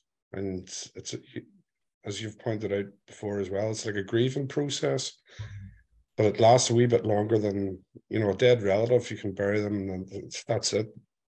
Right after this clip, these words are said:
you're gone. But with the, the end of a relationship, the, the grieving process goes on a bit lo-, longer, so you need to have a bit more resilience, I guess.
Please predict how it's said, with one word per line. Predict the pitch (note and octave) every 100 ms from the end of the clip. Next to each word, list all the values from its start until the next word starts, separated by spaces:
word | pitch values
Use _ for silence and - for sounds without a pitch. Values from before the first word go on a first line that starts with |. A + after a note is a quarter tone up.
| -
you're | F#2
gone. | G2 F2+ A#2+ A2+
But | - G2 - - _ _ _ _ _ _ _ _ _ _ _ _
with | - G#2+ G#2+ -
the, | A2+ G#2 G2 -
the | A2+
end | A#2+ B2+
of |
a | A2
relationship, | G2+ F#2+ G#2+ A#2 B2+ - C#3 -
the, | A2+ G#2
the | F#2
grieving | G2 A2 A#2+ B2 A#2+
process | B2 A2+ - G#2+ -
goes | G#2+ G2+
on | G2+
a | G2
bit | G2+
lo-, | F#2 G#2 -
longer, | G#2 G#2+ B2 C3+
so | -
you | A2+
need | A#2 A#2+
to |
have | G#2+
a | G2+
bit | G#2+ -
more | G#2 G#2 F2 - _ -
resilience, | G#2 G#2 A2+ C3+ C#3+ - - - -
I |
guess. | C3+ D3 C#3+ -